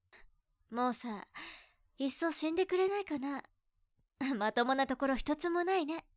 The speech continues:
あなたがいない方が、すごく助かるんですけど。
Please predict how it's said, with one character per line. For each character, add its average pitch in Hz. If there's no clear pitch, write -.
あ 220
な 302
た 370
が 269
い 233
な 262
い 285
方 320
が、 269
す -
ご -
く 480
助 294
か 285
る 294
ん 269
で 262
す -
け 220
ど。 208